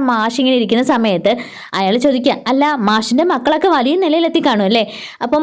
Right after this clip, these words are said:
മാഷ് ഉത്തരവൊന്നും ഇല്ലാതെ, അത് പിന്നെ, പിന്നെ ഒരാൾക്ക് കസേരയിൽ നിന്ന് എഴുന്നേൽക്കാനേ സമയമില്ല, അത്രയ്ക്ക് വലിയ ആളാ.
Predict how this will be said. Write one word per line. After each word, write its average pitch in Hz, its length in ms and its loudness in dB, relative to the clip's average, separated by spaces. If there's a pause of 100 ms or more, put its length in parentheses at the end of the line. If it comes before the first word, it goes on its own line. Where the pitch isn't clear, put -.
മാഷ് 359 300 0 (160)
ഉത്തരവൊന്നും 320 480 0
ഇല്ലാതെ, 254 260 0
അത് 233 120 2 (100)
പിന്നെ, 311 200 2 (220)
പിന്നെ 262 320 2 (500)
ഒരാൾക്ക് 349 520 2 (160)
കസേരയിൽ 262 360 2
നിന്ന് 330 200 2 (160)
എഴുന്നേൽക്കാനേ 339 920 2
സമയമില്ല, 226 540 0 (320)
അത്രയ്ക്ക് 220 460 0
വലിയ 311 400 2
ആളാ. 320 320 0